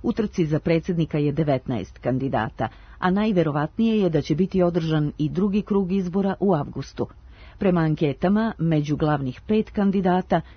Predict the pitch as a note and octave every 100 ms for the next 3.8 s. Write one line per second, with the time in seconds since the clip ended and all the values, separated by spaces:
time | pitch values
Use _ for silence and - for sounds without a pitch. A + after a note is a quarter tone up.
0 | - G3 A3 F#3+ C#3+ - D3 C#3+ C#3+ B2+
1 | C3+ C#3 C3+ E3+ F3+ F#3 G3 F3+ F#3 E3
2 | - D3+ G3+ E3 D3 - D#3 C#3+ C#3+ C#3
3 | C#3+ C#3+ C3+ D3+ D#3 F3+ G3+